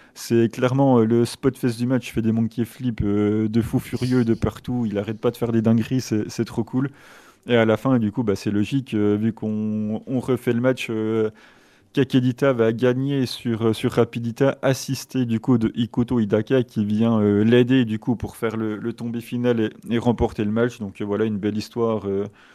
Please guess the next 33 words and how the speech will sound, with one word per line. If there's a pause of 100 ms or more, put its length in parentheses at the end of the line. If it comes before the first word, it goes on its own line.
(340)
entre,
euh,
élèves
et,
élèves
et,
et
coach.
Donc,
euh,
voilà,
ça
s'est
déroulé
comme
ça
avec,
euh,
des
spots (120)
de
fou
furieux
de
Sugi
dans
le
match.
Donc,
euh,
c'était,
c'était
cool.